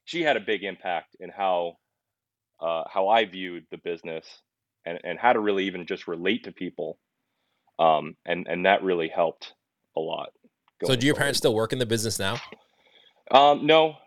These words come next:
Speaker 1: they don't, they don't have hours. Um, my mom is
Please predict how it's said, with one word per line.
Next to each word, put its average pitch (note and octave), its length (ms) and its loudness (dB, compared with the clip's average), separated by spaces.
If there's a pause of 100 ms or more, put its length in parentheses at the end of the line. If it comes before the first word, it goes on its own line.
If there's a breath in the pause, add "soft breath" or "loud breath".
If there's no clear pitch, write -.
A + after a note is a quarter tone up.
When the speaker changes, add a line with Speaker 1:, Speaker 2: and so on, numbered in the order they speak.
(140)
Speaker 1:
they A2+ 120 -2
don't, B2+ 340 -2
they B2 80 -4
don't B2 160 -2
have A2+ 160 0
hours. G#2 640 0
Um, F2+ 420 -6 (840)
my C#3+ 160 0
mom D#3+ 360 2
is A#2 260 -6